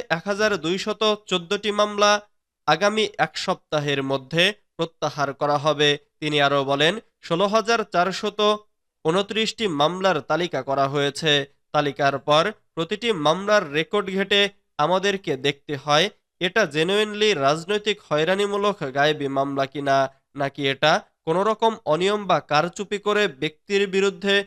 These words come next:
ব্যক্তির মামলা ঢুকিয়ে দেয়া হয়েছে। আসিফ নজরুল বলেন,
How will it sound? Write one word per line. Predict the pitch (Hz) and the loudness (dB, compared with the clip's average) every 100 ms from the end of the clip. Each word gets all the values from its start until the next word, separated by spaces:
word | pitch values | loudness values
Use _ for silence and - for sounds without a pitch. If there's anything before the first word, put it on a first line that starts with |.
| _ - | _ -16
ব্যক্তির | 143 151 156 - 208 190 | -4 -4 -4 -2 0 0
মামলা | 139 151 180 190 | 2 0 2 0
ঢুকিয়ে | 151 147 - 151 135 | -2 -8 -10 -6 -6
দেয়া | 135 135 | -2 -2
হয়েছে। | 135 143 139 139 156 139 135 _ _ | -2 -2 -2 -2 0 0 0 _ _
আসিফ | 143 143 151 139 | -4 -4 -6 -6
নজরুল | 135 131 135 135 | -6 -4 -4 -4
বলেন, | 131 135 165 | 0 2 2